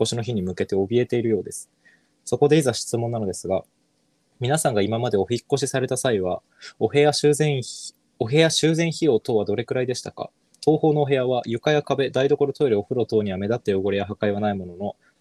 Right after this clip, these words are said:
えー、ん-、ん-、実に四箇所あるカーテンのリール部分をすべて破壊しています。あ、すべて少し破壊しています。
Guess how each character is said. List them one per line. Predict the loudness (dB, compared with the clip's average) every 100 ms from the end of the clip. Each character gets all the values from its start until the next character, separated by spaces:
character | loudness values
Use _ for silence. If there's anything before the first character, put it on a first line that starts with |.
| _ _ -6
え | -4 -4
ー、 | -4 -2
ん-、 |
ん-、 | 0
実 | 0 2 0
に | 2
四 | 2 0
箇 | -2
所 | 0 0
あ |
る | -2
カ | 0 0
ー |
テ | 0
ン | -4
の | -2
リ | -2
ー |
ル | 0
部 | 0
分 | -2 -4
を | -4
す | 0 0
べ | 0
て |
破 | -2
壊 | -6 -6
し | -4
て | -4 -4 -6 _ _ _ _ _ _ _
い | -2
ま | 0
す。 | 2 0 -2 -20 _ _ -20 _
あ、 | 0 2 2 0
す | 4
べ | 4 4
て | -2
少 | 0 0
し | 0 -2
破 | -4
壊 | -4 -4
し | -4
て | -8
い | -8
ま | -10
す。 | -12 -18